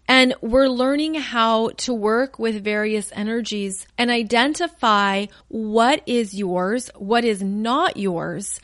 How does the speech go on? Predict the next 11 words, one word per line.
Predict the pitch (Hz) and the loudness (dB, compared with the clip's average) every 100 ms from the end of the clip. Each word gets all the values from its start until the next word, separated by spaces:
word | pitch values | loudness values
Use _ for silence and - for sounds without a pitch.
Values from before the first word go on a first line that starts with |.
| - | 0
and | 254 262 | 2 4
then | 254 233 - | 2 -2 -8
how | - 254 269 285 | -4 2 2 2
can | 277 262 | 0 0
you | 247 | 0
continue | - 233 - 226 214 220 208 208 - | -2 -4 -4 -4 -2 -2 -4 -6 -10
to | - 311 302 247 | -6 0 0 -2
take | 240 - | -6 -8
care | - 214 214 | -6 -2 -2
of | 202 | -2
yourself | 196 - 202 202 294 370 | -6 -4 -2 0 0 -4